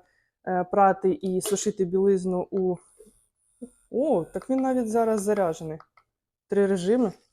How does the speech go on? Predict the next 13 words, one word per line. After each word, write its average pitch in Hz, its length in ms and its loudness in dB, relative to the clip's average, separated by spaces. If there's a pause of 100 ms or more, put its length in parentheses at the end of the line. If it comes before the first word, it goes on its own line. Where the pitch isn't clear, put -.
(4000)
Раз, 226 520 6 (600)
два. 196 480 2 (1800)
Зате 226 240 8
тепер 254 320 6
мені, 226 240 6
Саші, 214 360 4
не 190 160 2
доведеться 185 640 2
оце... 185 320 0 (300)
По 185 80 -2
вечорам 196 400 -2
голову 165 400 -2
чухати. - 520 -14